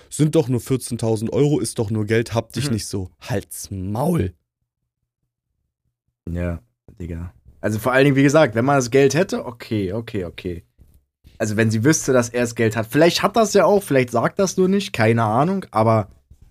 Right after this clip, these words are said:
Speaker 1: Ey,
Speaker 2: Bruder.
Speaker 1: selbst, selbst wenn ich fünfhunderttausend Euro auf dem Konto haben würde, diesen vierzehntausend Euro Urlaub für sieben Tage, no, Senor.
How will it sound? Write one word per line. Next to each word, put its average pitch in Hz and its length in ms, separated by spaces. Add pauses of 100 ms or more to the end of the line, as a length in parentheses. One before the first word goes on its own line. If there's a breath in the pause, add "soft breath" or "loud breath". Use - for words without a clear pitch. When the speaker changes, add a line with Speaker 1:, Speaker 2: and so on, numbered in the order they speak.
(140)
Speaker 1:
Ey, 113 120
Speaker 2:
Bruder. 123 160
Speaker 1:
selbst, 117 380
selbst 110 460
wenn 117 120
ich 147 160
fünfhunderttausend 127 1000
Euro 107 300
auf 85 100
dem 95 140
Konto 101 340
haben 95 280
würde, 92 280 (680)
diesen 110 200
vierzehntausend 131 840
Euro 117 260
Urlaub 120 380
für - 160
sieben 104 300
Tage, 110 440 (420)
no, 101 320
Senor. 90 640